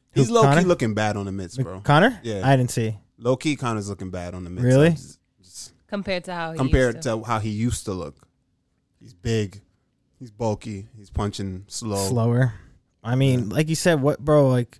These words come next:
Speaker 1: he's on a yacht. What is it? He doesn't need to
Speaker 2: He don't
Speaker 1: fight.
Speaker 2: need to do this.
Speaker 1: He's getting head
Speaker 2: He
Speaker 1: on
Speaker 2: should
Speaker 1: a
Speaker 2: go
Speaker 1: yacht.
Speaker 2: fight. He should go fight K S I or some shit.
Speaker 1: Right, in boxing or some-, something like that, right?
Speaker 2: Yeah.
Speaker 1: I mean, they already said that they've talked about, uh, apparently we're in talks also for, uh,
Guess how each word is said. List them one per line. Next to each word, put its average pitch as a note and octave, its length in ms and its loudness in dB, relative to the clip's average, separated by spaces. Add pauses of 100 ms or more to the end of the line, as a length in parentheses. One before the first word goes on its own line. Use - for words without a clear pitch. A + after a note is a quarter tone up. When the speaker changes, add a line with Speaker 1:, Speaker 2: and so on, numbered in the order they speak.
Speaker 1:
he's - 240 -4
on F#3+ 120 2
a C#3 40 2
yacht. B2+ 420 2
What C#3+ 140 0
is E3+ 80 4
it? D3 60 2
He E3+ 100 4
doesn't G3+ 240 4
need F3 120 2
to D3 60 2
Speaker 2:
He - 80 -2
don't D#3+ 100 4
Speaker 1:
fight. C#3 80 4
Speaker 2:
need G#2+ 120 0
to G2 60 -4
do G2 140 -6
this. G#2 180 -8
Speaker 1:
He's F3+ 140 2
getting G3+ 220 6
head F3 120 6
Speaker 2:
He F3 60 6
Speaker 1:
on E3 80 6
Speaker 2:
should D#3 40 2
Speaker 1:
a D3+ 80 6
Speaker 2:
go - 20 8
Speaker 1:
yacht. C#3 140 4
Speaker 2:
fight. B2 160 2
He F3 60 -6
should - 100 -10
go D3 80 0
fight G#2+ 260 -4
K A2+ 140 -2
S G2+ 160 -4
I A2 160 -4
or G2+ 60 -4
some E2+ 140 -14
shit. F#2+ 240 -16 (340)
Speaker 1:
Right, G3+ 280 6
in G3+ 100 6
boxing A3 460 4
or G#3+ 60 6
some-, G#3 340 4
something G#3 220 4
like F#3+ 160 6
that, E3+ 260 8
right? G#3 320 4
Speaker 2:
Yeah. F#2+ 220 -8 (320)
Speaker 1:
I E3+ 100 6
mean, F3 160 6
they F3 160 8
already F#3 200 6
said F3+ 240 2
that D#3 60 0
they've D3 160 4
talked D#3+ 280 4
about, D3 260 4
uh, B2 320 0
apparently E3+ 460 2
we're D#3 140 2
in D#3 100 0
talks D3+ 480 2
also C3+ 500 2
for, A2+ 480 -2
uh, G2+ 480 -4